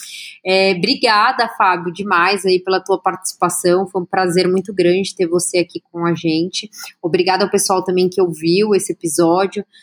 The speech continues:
Não esqueçam, lógico, de compartilhar, é, esse tipo de conhecimento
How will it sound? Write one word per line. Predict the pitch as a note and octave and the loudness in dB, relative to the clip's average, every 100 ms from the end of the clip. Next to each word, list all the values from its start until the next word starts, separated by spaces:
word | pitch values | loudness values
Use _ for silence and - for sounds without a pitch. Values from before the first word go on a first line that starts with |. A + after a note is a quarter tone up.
| _ F#3+ | _ 0
Não | G#3 | 0
esqueçam, | G#3+ G#3+ G#3 A3+ A#3 A3 | 0 0 2 2 0 -2
lógico, | G3+ G3+ - G3 | -2 -2 -4 -14
de | - | -10
compartilhar, | G3+ F#3 F#3+ - - F3 E3 F3 G#3+ - - _ - | -8 -2 -2 -2 -4 0 4 4 2 -4 -20 _ -2
é, | E3+ E3+ E3 E3 D#3+ F3+ | 2 4 4 2 2 0
esse | E3+ | -2
tipo | - F3 | -8 -8
de | F3 | -8
conhecimento | - F#3+ F#3 F3+ F3+ E3+ F#3 F#3+ | -2 2 2 2 0 2 0 -2